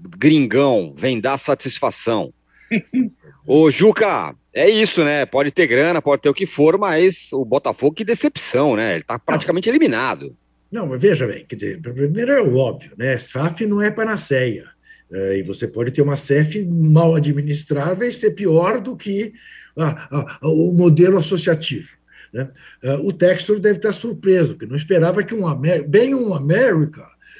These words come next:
Speaker 3: fazer uma coisa dessa, né? No Setfire. É, o América é nosso. É,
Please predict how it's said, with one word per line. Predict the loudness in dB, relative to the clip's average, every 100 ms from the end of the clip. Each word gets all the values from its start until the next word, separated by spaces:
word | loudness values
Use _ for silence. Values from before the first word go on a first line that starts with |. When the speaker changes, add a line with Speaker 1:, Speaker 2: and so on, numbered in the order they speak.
| _ _ _
Speaker 3:
fazer | -4 -2 -2
uma | -2 -4
coisa | -2 -2
dessa, | 2 2 0 -4 -14 _ -20 -20 -6
né? | -4 -4 -2
No | 0
Setfire. | 2 2 0 0 -2 -2 -8 -16 -20 -18 -12
É, | -4 0 2
o | 2 2 2
América | 4 4 4 0 0
é | 0 0 -2
nosso. | 0 0 -2 -8 -16 -18 -20 -12
É, | -2